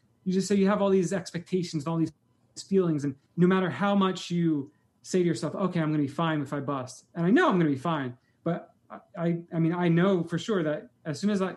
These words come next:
you know, I had this pit in my stomach as I'm just standing at the table waiting for my payout, and I finished two hundred fifty-fifth or something like that.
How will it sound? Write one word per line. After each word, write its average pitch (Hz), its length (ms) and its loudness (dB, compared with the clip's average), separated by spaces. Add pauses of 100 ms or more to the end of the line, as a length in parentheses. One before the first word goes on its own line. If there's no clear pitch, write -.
you 165 120 -2
know, 151 60 0
I 147 60 -2
had 156 140 -2
this 147 100 -2
pit - 240 -6
in 208 80 -6
my 147 140 -2
stomach 143 400 -4 (720)
as 156 160 -2
I'm 160 120 0
just 151 140 -4
standing 170 240 0
at 160 60 -2
the 156 80 -6
table 165 280 -2
waiting 156 220 2
for 151 140 -4
my 143 120 -2
payout, 143 480 -4
and 147 120 -4
I 135 40 -4
finished 147 340 -4 (180)
two 175 100 -2
hundred 165 220 -4
fifty-fifth 147 420 -6
or 147 60 -6
something 139 260 -6
like 131 140 -8
that. 135 320 -8